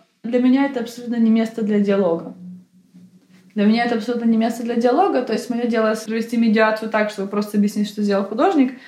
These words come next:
а потом принимать это или не принимать, это личная ответственность и личный выбор каждого зрителя. И, кстати, в этом тоже есть определенные освобождающие,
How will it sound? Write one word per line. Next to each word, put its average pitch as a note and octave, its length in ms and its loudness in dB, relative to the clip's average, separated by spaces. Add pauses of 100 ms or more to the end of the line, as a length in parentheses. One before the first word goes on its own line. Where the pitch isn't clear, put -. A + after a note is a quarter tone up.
(260)
а G#3 100 2
потом B3 440 2
принимать C#4+ 680 2
это C4+ 160 0
или B3 100 0
не A#3+ 120 0
принимать, A#3 680 -2
это A3+ 200 -8
личная B3+ 380 -2
ответственность B3+ 560 -2
и G#3 40 -2
личный A#3+ 280 -4
выбор A3 240 0
каждого A3+ 400 0
зрителя. G3+ 500 -4
И, A3 80 -4
кстати, B3 360 0
в A3+ 80 -2
этом C4+ 340 2
тоже B3 240 0
есть A#3+ 320 -2
определенные A3+ 720 0
освобождающие, G#3+ 920 -2